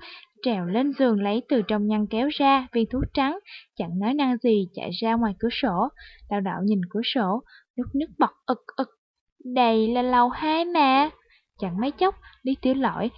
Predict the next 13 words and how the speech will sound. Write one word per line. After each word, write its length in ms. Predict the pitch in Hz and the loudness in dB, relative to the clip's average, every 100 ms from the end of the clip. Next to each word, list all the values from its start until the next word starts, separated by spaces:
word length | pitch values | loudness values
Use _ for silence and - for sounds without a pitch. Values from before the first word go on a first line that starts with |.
| - - | -18 -20
lại 300 | - 233 175 175 | -6 -2 -2 -2
vào 100 | 220 | -2
bằng 280 | 208 190 190 | -2 -2 0
đường 180 | 208 180 | 0 0
cửa 100 | 233 | 0
sổ, 340 | - 269 196 247 - - | 2 2 2 0 -6 -12
trên 180 | - 220 | -4 0
mặt 160 | 208 - _ _ - - - | 0 -4 _ _ -20 -20 -8
nhìn 220 | 226 208 180 | 0 2 2
ra 220 | 233 262 | 2 2
nụ 200 | 233 185 | 0 -4
cười 180 | - 214 | -2 -2
xấu 180 | 175 277 | 0 0